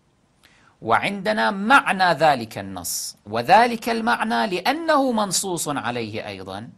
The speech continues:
فكلاهما يدخل ضمن عنوان التنزيل،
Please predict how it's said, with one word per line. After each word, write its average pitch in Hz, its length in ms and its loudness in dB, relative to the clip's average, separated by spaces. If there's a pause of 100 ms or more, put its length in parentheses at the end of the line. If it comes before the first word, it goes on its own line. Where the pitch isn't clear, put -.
(680)
فكلاهما 180 1200 -2
يدخل 120 680 -8
ضمن 127 340 -8
عنوان 110 720 -8 (120)
التنزيل، 95 960 -10